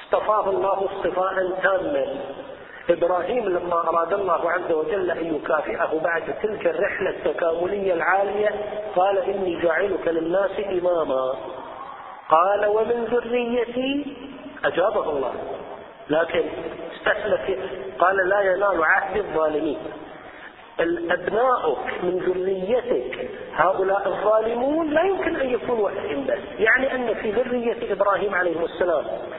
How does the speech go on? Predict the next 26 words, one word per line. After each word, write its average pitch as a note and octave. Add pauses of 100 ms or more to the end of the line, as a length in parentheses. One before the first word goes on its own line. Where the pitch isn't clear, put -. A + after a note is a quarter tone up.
(160)
عدد G3+
من F#3
الكمل A#3+ (320)
سيكونون F#3+
من F3+
أهل F#3+
الجدارة F#3 (100)
والاستحقاق F3+
لأن F3
يكونوا F#3
أئمة F#3
للناس F3 (380)
على D#3+
حد G3 (160)
إمامة F3+ (160)
إبراهيم E3 (440)
التي E3
حظي F3
بها F3
بعد F#3+ (960)
النبوة، F3 (360)
والحسين E3
صلوات C#3+
الله D3
وسلامه C#3
عليه F#3